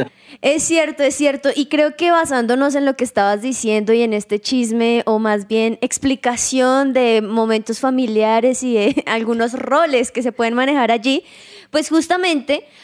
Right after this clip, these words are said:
¿por qué no escuchamos una de esas canciones que nos pueden animar y más estando quizá en la playa? Si tú estás ahorita en algo que no tiene na-, nada que ver en la playa, como aquí en Bogotá, con un frío tremendo, pues no importa, estoy segura que este tipo de música también nos puede calentar de alguna u otra manera.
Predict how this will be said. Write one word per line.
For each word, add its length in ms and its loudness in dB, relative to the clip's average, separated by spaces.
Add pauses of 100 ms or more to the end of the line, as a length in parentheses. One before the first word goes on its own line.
¿por 160 -2
qué 100 0
no 60 2
escuchamos 480 0
una 220 2
de 60 2
esas 200 -2
canciones 540 0
que 100 -4
nos 120 -2
pueden 220 -2
animar 400 0
y 80 0
más 220 0
estando 460 0
quizá 540 0
en 160 -2
la 160 2
playa? 300 0
Si 120 -6
tú 140 -4
estás 400 0 (300)
ahorita 720 2
en 160 -2
algo 220 -2
que 120 -6
no 120 -2
tiene 260 0 (160)
na-, 60 -2
nada 180 2
que 120 0
ver 100 4
en 100 0
la 100 2
playa, 280 0
como 160 -4
aquí 160 -4
en 80 -4
Bogotá, 380 0
con 180 -4
un 100 -2
frío 480 0
tremendo, 680 -2
pues 240 0
no 80 -6
importa, 420 -2
estoy 300 -4
segura 380 2
que 80 -4
este 180 -6
tipo 280 -2
de 140 4
música 440 -2
también 320 0
nos 120 0
puede 240 2
calentar 460 -2
de 60 2
alguna 240 2
u 20 4
otra 180 -2
manera. 400 2